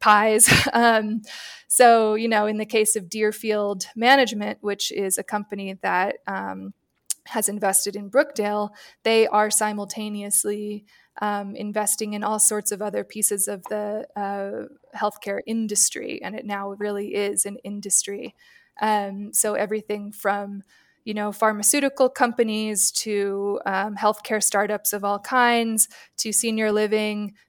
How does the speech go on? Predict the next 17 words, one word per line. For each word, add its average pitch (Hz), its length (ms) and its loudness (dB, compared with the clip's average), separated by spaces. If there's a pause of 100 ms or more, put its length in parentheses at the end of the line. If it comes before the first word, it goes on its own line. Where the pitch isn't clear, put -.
(120)
to, 196 580 -2
um, 190 380 -2
device 208 640 4
companies. 214 840 2 (280)
I 220 60 -2
mean, 226 300 0
it's - 160 -2
all 240 220 8
part 214 340 2
of 214 140 -6
a 208 60 -4
bigger 208 300 -2
puzzle 214 680 -2
or 208 140 -2
a 196 40 -8
bigger 208 480 -4
picture, 214 600 0